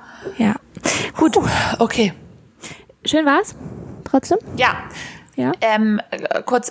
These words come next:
Speaker 2: wir, wir se-, äh, eine kleine, eine kleine Bewertung wäre nett.
Speaker 1: Ja.
Speaker 2: Noch an der
Speaker 1: Ja.
Speaker 2: Stelle. Würden wir uns ganz sehr freuen.
Speaker 1: Da würden wir uns ganz sehr freuen. Und auch folgen.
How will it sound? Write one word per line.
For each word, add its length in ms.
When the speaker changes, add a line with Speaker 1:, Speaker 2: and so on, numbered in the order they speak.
Speaker 2:
wir, 260
wir 180
se-, 280
äh, 180
eine 360
kleine, 420
eine 120
kleine 300
Bewertung 560
wäre 160
nett. 260
Speaker 1:
Ja. 120
Speaker 2:
Noch 260
an 80
der 100
Speaker 1:
Ja. 60
Speaker 2:
Stelle. 300
Würden 160
wir 60
uns 180
ganz 160
sehr 100
freuen. 220
Speaker 1:
Da 160
würden 100
wir 60
uns 100
ganz 160
sehr 100
freuen. 240
Und 280
auch 320
folgen. 340